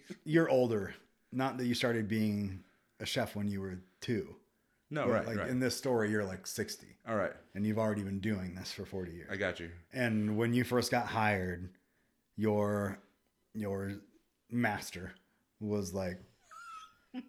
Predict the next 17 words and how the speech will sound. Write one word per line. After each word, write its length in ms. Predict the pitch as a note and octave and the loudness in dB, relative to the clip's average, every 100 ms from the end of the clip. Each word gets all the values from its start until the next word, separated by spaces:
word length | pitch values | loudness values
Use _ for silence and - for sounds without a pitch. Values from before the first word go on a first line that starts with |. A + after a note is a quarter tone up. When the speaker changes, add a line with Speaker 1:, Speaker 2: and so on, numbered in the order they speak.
| - | -4
Speaker 1:
What? 180 | C#4+ - | -4 -4
Speaker 2:
Yeah, 220 | E3+ G#3+ | -2 -2
'cause 200 | - A#2+ | 0 0
you're 140 | D3 F#3 | 4 4
an 60 | |
apprentice. 380 | F3+ - - C#3 | 4 2 2 2
Speaker 1:
My 80 | B2 | 2
sensei. 600 | A#2 - A2 G#2+ - A2+ - | 0 -2 -4 -6 -10 -12 -14
<laughs> 40 | - - | -20 -6
Speaker 2:
Yeah. 160 | G#3 D3 - - - - - - C3+ | 0 0 -2 -12 -14 -10 -10 -6 2
Was 240 | C#3 C3+ | 2 2
like, 320 | C3 C3+ B2 - - - - _ _ _ _ _ _ _ _ - - - - - _ _ - E2 | 2 2 2 -6 -14 -20 -20 _ _ _ _ _ _ _ _ -14 -12 -14 -20 -20 _ _ -20 -12
"These 160 | C3+ C3 | 0 0
crabs 320 | - A#2 G#2+ | 4 2 2
don't 160 | G2 F#2 | -2 -4
feel 160 | G2+ | -6
pain. 340 | F2 F#2 D#2+ | -6 -8 -10